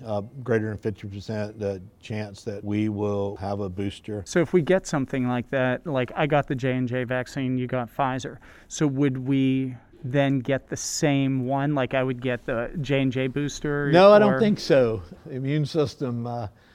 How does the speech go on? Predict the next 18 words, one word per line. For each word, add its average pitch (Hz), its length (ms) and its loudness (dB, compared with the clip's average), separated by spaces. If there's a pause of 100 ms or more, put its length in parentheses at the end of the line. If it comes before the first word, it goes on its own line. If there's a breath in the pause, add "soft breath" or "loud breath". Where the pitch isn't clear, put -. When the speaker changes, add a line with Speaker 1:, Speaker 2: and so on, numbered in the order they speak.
(220 soft breath)
Speaker 1:
uh, 120 220 -8
knows 131 260 -2
how 135 140 0
to 123 120 2
delve 127 400 2
these 127 180 -2
things 117 320 -4
out. 120 300 -6
It's 110 140 -6
just 123 240 -6
building 135 300 2
that 131 180 -4
response 131 720 -6
to 113 240 -2
a 107 60 -8
portfolio 123 720 -2
of 104 80 -8
antigens. 107 680 -12